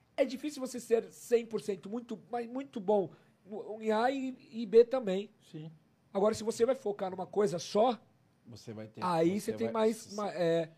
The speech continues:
Speaker 1: você tem mais, é, sucesso nisso.
Speaker 2: Pra ajudar as pessoas.
Speaker 1: Pra ajudar as pessoas. Então, eu gostaria que você comentasse sobre isso.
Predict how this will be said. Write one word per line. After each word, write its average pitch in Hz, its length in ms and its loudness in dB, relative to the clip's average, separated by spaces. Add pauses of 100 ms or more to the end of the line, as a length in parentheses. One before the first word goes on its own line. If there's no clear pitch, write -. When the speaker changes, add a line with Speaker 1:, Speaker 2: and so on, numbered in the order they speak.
Speaker 1:
você 180 140 -12
tem 196 120 -2
mais, 202 380 -2
é, 175 220 2
sucesso 214 520 0
nisso. 180 200 -6
Speaker 2:
Pra 139 100 2
ajudar 120 280 -6
as - 80 -14
pessoas. 117 420 -16
Speaker 1:
Pra 208 140 2
ajudar 185 160 0
as - 60 -8
pessoas. 185 440 0 (180)
Então, 214 120 4
eu 202 40 0
gostaria 220 240 6
que - 80 -2
você 220 160 -4
comentasse 226 460 -6
sobre 233 220 -2
isso. - 200 -4